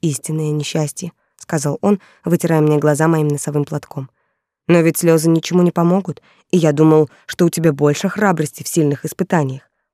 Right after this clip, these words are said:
Полно. Поди отдохни. Ты совсем расстроилась. Я пойду разыщу Фрюманса и посоветуюсь с ним о том, как бы осторожнее нанести роковой удар бедной бабушке. Это гораздо важнее и полезнее, чем заранее оплакивать то,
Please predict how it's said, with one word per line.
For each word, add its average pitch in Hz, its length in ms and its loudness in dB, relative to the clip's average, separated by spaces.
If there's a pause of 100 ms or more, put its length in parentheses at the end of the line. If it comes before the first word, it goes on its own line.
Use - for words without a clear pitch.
Полно. 156 400 0 (500)
Поди 208 220 0
отдохни. 143 560 -6 (420)
Ты 165 100 0
совсем 175 340 0
расстроилась. 160 680 -6 (580)
Я 160 160 2
пойду 151 240 2
разыщу 143 360 0
Фрюманса 180 480 2 (200)
и 190 100 -2
посоветуюсь 151 600 0
с - 60 -16
ним 139 240 0 (200)
о - 100 -4
том, 220 320 2 (380)
как 196 300 0
бы 185 200 0
осторожнее 185 720 2
нанести 185 500 2
роковой 165 560 0
удар 151 300 -2
бедной 143 300 2
бабушке. 131 500 -8 (380)
Это 156 200 0
гораздо 151 400 2
важнее 156 420 0
и - 140 -4
полезнее, 175 580 2 (240)
чем 147 200 0
заранее 139 440 2
оплакивать 139 600 -4
то, 175 180 -2